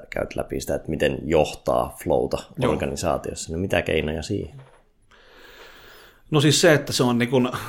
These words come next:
Speaker 2: tietysti laajemmin, laajemmin, laajemmin jos tutkii, että miten, miten yritystä yle-, yleensäkin johdetaan. Et se, että tietysti ne keinot on niin kuin, riippuen minkälainen organisaatio on kyseessä.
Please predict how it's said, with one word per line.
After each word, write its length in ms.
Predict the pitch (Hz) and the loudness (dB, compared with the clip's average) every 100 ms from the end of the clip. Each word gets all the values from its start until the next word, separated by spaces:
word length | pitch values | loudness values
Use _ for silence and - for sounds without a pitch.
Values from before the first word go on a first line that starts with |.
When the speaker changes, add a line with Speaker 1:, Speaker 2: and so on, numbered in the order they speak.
| 110 - - | -12 -14 -6
Speaker 2:
tietysti 280 | - 135 131 | 2 4 4
laajemmin, 640 | 131 160 147 120 113 113 120 127 | 6 6 8 6 4 0 -2 0
laajemmin, 420 | 143 135 123 117 | 4 4 4 2
laajemmin 280 | 143 127 117 | 2 4 2
jos 120 | 107 | 0
tutkii, 360 | 127 123 - | -2 -2 -2
että 100 | 104 | 0
miten, 380 | 131 131 123 120 - | 2 2 2 0 -2
miten 340 | 143 143 131 | 0 2 2
yritystä 580 | 139 143 127 113 - 120 | 4 4 4 2 -2 -4
yle-, 200 | 113 127 | 0 2
yleensäkin 760 | 143 131 117 110 104 - 110 | 4 4 2 -2 -4 -4 -2
johdetaan. 840 | 113 110 110 101 135 107 92 87 101 - - - _ _ _ _ _ | 0 0 0 0 2 2 0 -6 -12 -18 -20 -20 _ _ _ _ _
Et 180 | - 110 | -8 -4
se, 200 | - 123 | 2 2
että 180 | 117 - | 2 -2
tietysti 340 | 123 117 - | -2 0 0
ne 100 | 123 | -2
keinot 500 | 113 139 127 117 117 | 0 2 4 2 -2
on 160 | 120 107 | -2 0
niin 220 | 107 104 | 0 -2
kuin, 200 | 104 110 107 104 - - - _ - - - - - 127 - 123 | -2 0 0 -2 -8 -20 -20 _ -20 -20 -20 -18 -14 -12 -8 -2
riippuen 460 | 135 127 - 110 | 2 2 0 0
minkälainen 360 | 123 120 117 127 | 2 2 0 2
organisaatio 640 | 120 113 104 117 110 110 | 2 0 -2 -4 -4 -4
on 80 | 120 | -4
kyseessä. 560 | - 139 101 98 - | -2 0 0 -2 -6